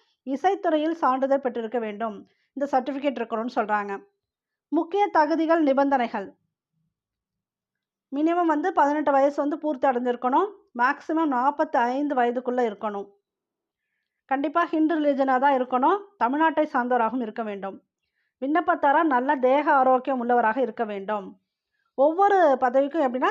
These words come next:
தனித்தனியா நீங்க விண்ணப்பிக்கணும். அது போல மேலுரையின் மீது கண்டிப்பா எந்த பதவிக்கு நீங்க விண்ணப்பிக்கிறீங்களோ, அந்த பதவியோட பெயர் வந்து குறிப்பிட்டு அனுப்பப்பட வேண்டும். திருக்கோயிலுக்கு எதிராக வழக்கு தொடர்ந்தவர்கள்,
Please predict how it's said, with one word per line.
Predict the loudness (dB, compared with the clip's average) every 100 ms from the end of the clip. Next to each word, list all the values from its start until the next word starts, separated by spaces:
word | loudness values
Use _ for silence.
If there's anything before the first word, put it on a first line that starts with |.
| 0
தனித்தனியா | 0 0 0 0 -2
நீங்க | -2
விண்ணப்பிக்கணும். | -4 -4 -2 -2 0 -2 -6 _ _
அது | -6 -6 0
போல | 2 2
மேலுரையின் | 4 4 4 4 2 2 0
மீது | 0
கண்டிப்பா | 0 0 -2 0 0
எந்த | 2 0 0 0
பதவிக்கு | 0 0 0 -2
நீங்க | -4 -2
விண்ணப்பிக்கிறீங்களோ, | -2 -4 -6 -2 -2 2 0 0 -4 _
அந்த | -10 -4 0
பதவியோட | 0 0 0 0 0
பெயர் | 2 2 2
வந்து | 0 -2
குறிப்பிட்டு | -2 -4 -4 0
அனுப்பப்பட | 0 0 -4 -4 -6
வேண்டும். | -8 -10 -12 -14 _ _ _ _ _ _ _ _ _ _ _ _ _ _ _ _ _
திருக்கோயிலுக்கு | -2 0 2 2 2 0
எதிராக | 2 2 2
வழக்கு | 2 2 0
தொடர்ந்தவர்கள், | 0 0 2 2 2 2 -2